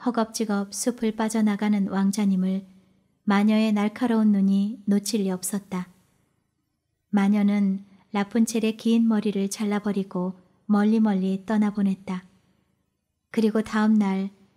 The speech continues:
라푼첼을 찾아온 왕자님을 가시나무 숲에 떨어뜨려 눈을 멀게 하였다.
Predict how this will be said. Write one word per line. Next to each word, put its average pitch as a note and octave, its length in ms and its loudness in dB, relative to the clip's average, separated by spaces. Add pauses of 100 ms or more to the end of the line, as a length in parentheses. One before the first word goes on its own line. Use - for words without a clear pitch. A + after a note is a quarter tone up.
(240)
라푼첼을 A#3 600 0
찾아온 A3+ 520 0
왕자님을 G3+ 800 2 (520)
가시나무 A3+ 520 0
숲에 A3 380 -6
떨어뜨려 G#3+ 680 -2 (280)
눈을 G3 480 4
멀게 G3 380 0
하였다. F#3 540 -6